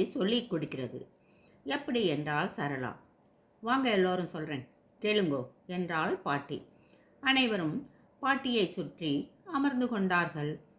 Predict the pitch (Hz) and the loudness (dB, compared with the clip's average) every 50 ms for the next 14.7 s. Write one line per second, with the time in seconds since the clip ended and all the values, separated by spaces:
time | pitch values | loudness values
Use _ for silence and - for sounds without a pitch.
0 | _ _ _ - - _ _ _ _ _ - - 214 214 220 208 180 180 185 - | _ _ _ -20 -20 _ _ _ _ _ -8 -2 0 0 0 2 0 -2 -2 -2
1 | 339 320 - - 220 170 165 190 208 175 139 - - _ _ - 180 180 190 214 | -4 -4 -2 0 0 2 2 2 0 0 -2 -6 -14 _ _ -6 -2 0 0 2
2 | 220 240 247 254 277 294 330 370 381 330 208 233 254 254 - - 277 269 302 349 | 2 2 2 4 4 4 2 2 2 2 2 2 0 -2 -4 -2 0 2 2 2
3 | 339 - 220 208 226 247 254 247 233 208 190 196 - 147 147 - 254 247 202 180 | 0 -2 -4 -2 0 0 2 2 2 2 0 -2 -4 -8 -4 -2 0 2 2 0
4 | - - - 170 165 160 185 226 214 143 - - - - _ - _ _ _ - | 0 -2 -2 0 0 2 2 2 0 -2 -4 -8 -20 -20 _ -20 _ _ _ -10
5 | - 160 185 247 302 370 359 254 196 185 156 156 185 262 359 269 185 214 233 - | -6 -4 -2 -2 0 0 0 2 2 2 2 2 2 2 2 2 2 0 0 -2
6 | - 196 151 170 165 190 156 135 127 - - 151 - - - - _ _ _ _ | -2 -2 -2 -2 0 -2 -2 -2 -4 -6 -8 -12 -14 -16 -20 -20 _ _ _ _
7 | _ _ _ _ _ - 254 254 269 262 247 233 240 - - 208 196 220 247 262 | _ _ _ _ _ -4 0 0 2 2 2 0 0 -2 -2 -2 2 2 4 4
8 | 262 254 233 214 185 160 - - - 127 135 143 143 - 226 233 240 247 277 294 | 4 2 2 2 2 0 -2 -4 -6 -10 -8 -8 -6 -6 -2 0 0 2 4 6
9 | 285 285 285 302 320 349 349 294 175 160 156 - - - _ - 185 185 202 226 | 8 8 8 8 8 6 4 4 2 2 0 -6 -16 -20 _ -8 -4 -2 0 -2
10 | 247 - - - 180 165 208 311 339 302 185 170 151 139 131 127 - - _ _ | -2 -4 -4 -4 -2 0 2 2 2 2 2 2 2 0 -2 -4 -6 -14 _ _
11 | - _ _ _ - _ - 311 277 277 285 262 220 180 175 220 320 392 392 311 | -20 _ _ _ -20 _ -8 -4 0 2 2 4 2 2 2 2 2 2 2 2
12 | 254 262 254 233 240 214 226 220 220 - 208 208 202 196 208 196 190 190 190 180 | 2 2 2 2 2 2 0 0 -2 -2 -2 -2 -2 -2 -2 -2 0 0 0 0
13 | 165 170 - - - 175 175 190 202 208 254 285 277 202 143 - - _ _ _ | 0 -4 -6 -8 -12 -10 -6 -6 -2 0 2 2 2 2 0 -4 -12 _ _ _
14 | _ _ - 147 160 170 185 196 185 170 165 196 262 | _ _ -12 -8 -6 -4 -2 0 0 0 0 0 0